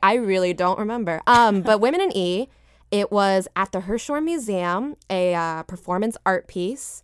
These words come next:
that featured, um, fourteen women, including myself, uh, playing the same note, the same chord, E minor, on electric guitar. We wore these long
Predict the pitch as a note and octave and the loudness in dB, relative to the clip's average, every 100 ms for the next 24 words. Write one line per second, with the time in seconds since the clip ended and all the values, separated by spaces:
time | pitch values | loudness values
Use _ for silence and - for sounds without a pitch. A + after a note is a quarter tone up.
0 | _ _ _ - G3 - F#3+ - G3 F#3 | _ _ _ -4 -4 -2 -6 -4 -2 0
1 | F3+ F3 E3+ E3 D#3+ D#3 - - - G3 | 0 -2 -4 -6 -6 -10 -14 -16 -6 -4
2 | G3 A3 G3 F#3 F#3+ G3 E3+ F#3 F#3+ F#3+ | -2 -4 -2 -2 -4 -6 -8 -8 -6 -6
3 | G3 - E3+ A3+ _ _ _ _ _ F3+ | -6 -6 -6 -8 _ _ _ _ _ -2
4 | E3+ E3 A#3+ B3+ B3+ B3+ - F#3+ - B3+ | -2 -4 -4 -2 0 -2 -6 -8 -4 -2
5 | B3+ G3 F#3 G3 G3 G3 F#3+ F#3+ F3+ F3 | 0 0 -2 -6 -8 -6 -8 -6 -4 -4
6 | F3+ F#3 E3+ E3 F3 E3+ E3+ D#3+ - A#3+ | -4 -4 -4 -6 -6 -6 -8 -8 -12 -12
7 | - E3+ E3 F3+ G3+ E3 E3 E3+ G3+ A#3 | -8 -6 -4 -6 -8 -8 -8 -10 -8 -6
8 | A3+ | -6